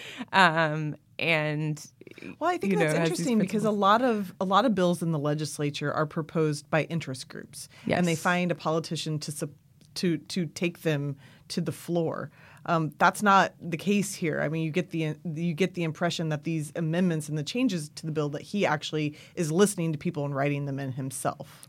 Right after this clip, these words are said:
Speaker 1: Yes, this is a work of compromise, but it's very much a Wiener brand bill.
Speaker 2: So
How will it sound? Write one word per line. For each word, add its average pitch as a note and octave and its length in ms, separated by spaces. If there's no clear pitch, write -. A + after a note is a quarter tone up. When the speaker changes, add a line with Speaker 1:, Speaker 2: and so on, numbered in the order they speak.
Speaker 1:
Yes, - 460
this G3 280
is G#3+ 140
a A3 80
work G3 220
of F3+ 160
compromise, E3 640
but D#3 120
it's D3 160
very D3+ 300
much C#3+ 380
a C#3 220
Wiener D3 580
brand C#3+ 340
bill. - 380
Speaker 2:
So B3+ 380